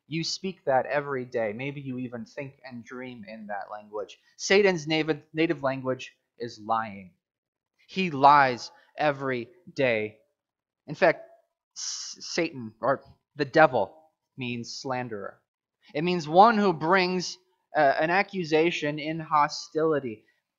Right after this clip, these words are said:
He is angry and jealous of what God has done for us in Christ. He works extra hard on us to get us to doubt God's word.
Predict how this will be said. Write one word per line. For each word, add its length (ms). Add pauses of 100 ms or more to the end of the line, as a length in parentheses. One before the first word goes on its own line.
(200)
He 200
is 280
angry 600 (100)
and 240
jealous 540
of 120
what 220
God 320
has 280
done 340
for 200
us 240
in 220
Christ. 500 (300)
He 220
works 360
extra 360
hard 280
on 220
us 180
to 120
get 200
us 280
to 100
doubt 400 (240)
God's 340
word. 380